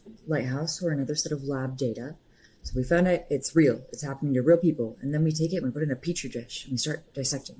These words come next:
We start looking for what is the issue, what is making this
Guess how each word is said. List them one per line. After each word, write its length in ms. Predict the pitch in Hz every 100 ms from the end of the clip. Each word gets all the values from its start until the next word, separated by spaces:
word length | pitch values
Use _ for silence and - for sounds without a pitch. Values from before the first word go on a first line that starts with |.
| -
We 60 | -
start 220 | - -
looking 320 | 135 135 123
for 400 | - 135 120 - - - - - - -
what 160 | 127 139
is 180 | 135 -
the 140 | 117
issue, 260 | 110 - 113
what 180 | 120 135
is 160 | 123 123
making 380 | 110 - 113
this 420 | 110 107 - -